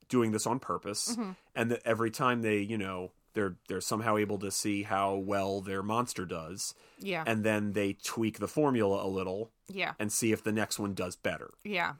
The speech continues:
Speaker 2: Well,
Speaker 1: And
Speaker 2: and I think also in this link, he realizes that they're a hive mind as well. So
Speaker 1: Yes.
Speaker 2: when
Speaker 1: Yeah.
Speaker 2: w-, you know, when
Speaker 1: What
Speaker 2: something
Speaker 1: one
Speaker 2: happens to the
Speaker 1: thinks
Speaker 2: one,
Speaker 1: or sees than
Speaker 2: right.
Speaker 1: the other. Yeah.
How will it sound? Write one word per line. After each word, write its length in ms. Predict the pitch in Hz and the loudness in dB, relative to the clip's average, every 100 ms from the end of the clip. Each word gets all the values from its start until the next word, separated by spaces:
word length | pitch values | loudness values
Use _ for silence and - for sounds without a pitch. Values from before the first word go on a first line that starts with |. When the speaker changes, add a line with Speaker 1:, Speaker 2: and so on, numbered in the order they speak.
| _ _ - | _ _ -8
Speaker 2:
Well, 220 | 220 220 | 0 2
Speaker 1:
And 80 | 190 | 2
Speaker 2:
and 180 | 202 202 | 0 -2
I 60 | |
think 260 | 196 302 302 | -4 -6 0
also 380 | 233 247 - 196 | 2 0 -2 -4
in 100 | 185 | -4
this 240 | 185 - | -4 -4
link, 240 | 190 180 165 | -4 -6 -8
he 140 | 190 | -8
realizes 480 | 175 180 175 170 170 | -4 0 0 0 -4
that 140 | 170 | -6
they're 140 | 175 151 | -4 -2
a 40 | |
hive 380 | 143 180 165 156 | 0 2 2 0
mind 320 | 160 147 143 | -6 -6 -8
as 120 | 139 | -10
well. 460 | 147 151 - - - _ | -4 0 0 0 -10 _
So 200 | - - 120 | -12 -2 4
Speaker 1:
Yes. 400 | 208 160 156 156 - _ _ _ _ - | 6 6 4 0 -6 _ _ _ _ -10
Speaker 2:
when 680 | 170 190 180 170 165 165 156 - - - | -4 0 0 -2 -4 -8 -12 -18 -14 2
Speaker 1:
Yeah. 340 | 127 98 85 - - _ - | 4 4 2 -10 -20 _ -14
Speaker 2:
w-, 200 | 170 170 - | -12 -12 -10
you 160 | 202 180 | -6 -4
know, 100 | 165 | -2
when 160 | 170 | 2
Speaker 1:
What 180 | 131 139 | 8 8
Speaker 2:
something 140 | 254 180 | 8 6
Speaker 1:
one 120 | 127 | 6
Speaker 2:
happens 320 | 120 143 - | 4 0 -4
to 60 | 185 | 0
the 80 | 151 | 2
Speaker 1:
thinks 200 | 123 262 | 8 8
Speaker 2:
one, 140 | 226 | 8
Speaker 1:
or 80 | 113 | 6
sees 480 | 170 123 110 104 175 | 2 2 2 0 0
than 100 | 143 | 0
Speaker 2:
right. 60 | |
Speaker 1:
the 120 | 101 | 2
other. 180 | 101 98 | 0 0
Yeah. 300 | 107 101 78 | 0 0 0